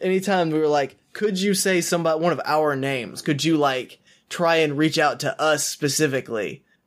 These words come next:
Uh, she was like, "I swear if that thing says my name, I'm just gonna, like,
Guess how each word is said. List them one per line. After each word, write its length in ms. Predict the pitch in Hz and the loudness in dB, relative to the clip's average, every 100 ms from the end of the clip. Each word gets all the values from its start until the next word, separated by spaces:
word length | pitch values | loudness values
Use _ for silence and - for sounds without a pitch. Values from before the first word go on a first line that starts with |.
| _ | _
Uh, 280 | 175 160 151 | 0 2 2
she 120 | 151 | 2
was 120 | 160 | 2
like, 220 | 147 143 - | 2 2 0
"I 80 | |
swear 420 | 151 - 151 156 156 | 0 -2 0 2 2
if 60 | |
that 140 | 147 143 | 2 2
thing 140 | 143 | 0
says 180 | 143 131 | 0 0
my 160 | 127 | -2
name, 220 | 131 131 120 | 0 0 0
I'm 140 | 120 | -2
just 160 | 123 - | -4 -4
gonna, 160 | 123 | 0
like, 320 | 120 98 - | 0 0 -6